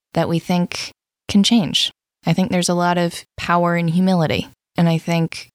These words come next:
we have a responsibility to each other to explore that. And I would add, and I know that we haven't really delved into this so much, but it's a personal belief of mine that tempered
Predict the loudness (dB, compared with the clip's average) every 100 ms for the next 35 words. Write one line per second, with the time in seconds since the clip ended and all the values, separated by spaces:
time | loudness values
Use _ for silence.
0 | -10 -2 0 0 0 0 -2 -2 -2 0
1 | 0 0 0 -4 -6 -4 -2 -2 -2 -2
2 | -4 -4 -2 -2 -2 -4 -6 -6 -2 0
3 | 0 -4 -8 _ _ _ _ -2 -2 -2
4 | -4 -4 -4 -6 -12 _ -6 -2 0 0
5 | 0 -2 -4 -2 -2 -2 0 2 2 2
6 | 2 -2 0 2 4 2 -2 -2 -2 -2
7 | -4 -4 -4 -2 0 0 -2 -2 -4 -4
8 | -2 -2 0 -4 -2 -2 0 2 2 2
9 | -2 0 -2 0 -2 -4 -4 0 0 -2
10 | _ -4 -2 0 0 -2